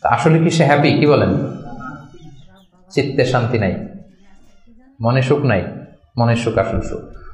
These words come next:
অনেক টাকার মালিক, ঘরে আট দশটা কাজের লোক, কয়েকটা বাবুর্চি, কিন্তু খেয়ে হজম করতে পারে না। আছে এরকম problem অনেকের?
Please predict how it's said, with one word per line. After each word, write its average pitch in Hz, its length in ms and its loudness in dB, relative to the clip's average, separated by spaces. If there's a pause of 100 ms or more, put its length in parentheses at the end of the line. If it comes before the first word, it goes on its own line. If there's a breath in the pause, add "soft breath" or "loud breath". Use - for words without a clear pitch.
(180 soft breath)
অনেক 208 340 4
টাকার 202 260 6
মালিক, 165 320 4 (560)
ঘরে 151 260 6
আট 151 220 6
দশটা 143 540 4 (340)
কাজের 127 260 6
লোক, 110 220 4 (380)
কয়েকটা 135 320 4
বাবুর্চি, 127 520 4
কিন্তু 147 600 0 (340)
খেয়ে 135 120 4
হজম 135 300 6
করতে - 180 4
পারে 104 140 2
না। - 400 -4 (1000)
আছে 143 240 2
এরকম 127 220 2
problem 127 280 2
অনেকের? 135 580 -2